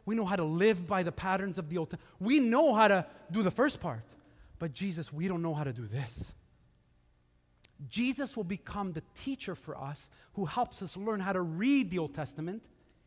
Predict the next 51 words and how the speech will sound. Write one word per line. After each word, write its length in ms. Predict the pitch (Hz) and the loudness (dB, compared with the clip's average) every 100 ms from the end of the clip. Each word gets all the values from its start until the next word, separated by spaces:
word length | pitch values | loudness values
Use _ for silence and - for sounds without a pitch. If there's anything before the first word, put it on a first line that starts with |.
| _ | _
in 120 | 170 | -6
a 80 | 151 - | -6 -8
totally 300 | - 214 196 | -8 -4 -4
new 140 | 185 180 | -6 -4
way. 180 | 233 - _ _ _ _ _ _ _ _ _ _ | -6 -8 _ _ _ _ _ _ _ _ _ _
He 180 | 285 311 | 6 6
becomes 360 | 311 269 240 | 6 4 2
the 60 | 226 | 2
one 160 | 233 | 2
that 120 | 226 226 | 2 0
says, 100 | 202 | 6
"Well, 160 | 240 | 10
I 120 | 226 | 10
know 340 | 233 220 285 320 | 8 8 8 8
that 140 | 233 | 6
that's 220 | 226 233 | 4 4
how 140 | - 220 | 4 0
you 140 | 196 | 2
used 240 | 190 247 - | -2 -2 -2
to 80 | |
live, 300 | 208 269 139 - - - | 4 4 2 -4 -12 -2
but 120 | 196 | 2
now 180 | 226 247 | 4 4
that 100 | 226 | 2
I'm 160 | 190 | 0
here," 380 | 190 240 175 170 - - _ | 0 0 0 -2 -10 -20 _
he 100 | 208 | -4
gives 200 | 185 190 | -2 -2
them 160 | 180 170 | -4 -6
this 200 | 165 160 | -6 -6
really 500 | 170 220 254 247 233 | -4 2 4 4 2
basic 500 | 175 196 - 185 - | 0 -2 -2 -6 -6
principle. 460 | 175 160 120 104 - | -6 -6 -8 -12 -6
And 120 | 147 | -2
I'll 80 | 147 | -2
give 160 | 143 202 | -2 -6
it 60 | |
to 80 | 190 | -2
you. 100 | 208 | -2
If 100 | 202 | -2
you're 120 | 143 | 6
writing 280 | 165 185 185 | 8 8 4
something, 300 | 196 175 165 | -4 -4 -2
you 80 | 151 | -2
wanna 180 | 147 127 | -2 -2
write 180 | 120 | -4
this 120 | 123 113 | -6 -4
down, 180 | 170 | -4
it'll 120 | 156 131 | -2 -2
help 260 | 175 - | -4 -4
you. 160 | 185 | -8